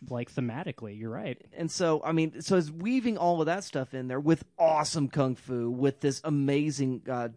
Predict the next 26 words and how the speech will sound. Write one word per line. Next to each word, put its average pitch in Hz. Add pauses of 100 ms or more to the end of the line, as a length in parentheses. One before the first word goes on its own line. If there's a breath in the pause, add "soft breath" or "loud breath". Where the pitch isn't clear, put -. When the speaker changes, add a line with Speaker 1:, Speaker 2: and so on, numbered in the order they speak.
Speaker 2:
set -
of 123
love 131
stories, 65
really 160
interesting 135
set 90
of 107
love 104
stories. -
And 127
so, 120
I 135
mean, 139
I 147
think 151
Lo 131
and, 123
and 127
Jen's 135
love 117
story 117
is, 113
is 131
as 143
interesting, 104